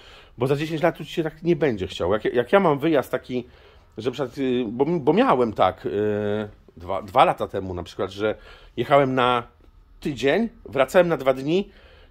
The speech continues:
i znowu jechałem na tydzień, co nie? Na wyjazd. To za-, tu do Szwecji, tu gdzie indziej. O, ja już po pierwszym wyjeździe już byłem tak zmęczony, że no.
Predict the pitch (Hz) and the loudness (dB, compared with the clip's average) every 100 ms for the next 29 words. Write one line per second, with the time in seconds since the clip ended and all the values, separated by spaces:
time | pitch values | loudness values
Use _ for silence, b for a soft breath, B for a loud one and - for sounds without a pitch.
0 | - 143 151 131 104 92 92 90 101 104 | -10 -2 2 2 0 -4 -6 -8 -8 -10
1 | - 98 85 76 87 87 127 113 101 90 | -8 -10 -10 -10 -10 -4 -4 -4 -4 -6
2 | 71 - - 98 104 120 120 131 101 - | -6 -10 -14 -10 0 0 0 -2 -2 2
3 | 165 - 117 101 101 107 131 117 117 113 | 0 0 -12 -10 -6 -4 -4 -4 -4 -6
4 | B B B B B - 87 95 104 104 | B B B B B -20 -18 -14 -14 -12
5 | 104 101 - - 123 104 117 110 123 117 | -12 -12 -12 -2 -2 -2 -4 0 0 0
6 | 107 117 110 107 123 113 113 104 113 107 | -6 -4 -2 -2 -4 -4 -8 -6 -4 -4
7 | 95 98 98 98 87 - _ - 90 - | -4 -4 -4 -6 -10 -20 _ -20 -20 -20
8 | _ _ _ 87 | _ _ _ -20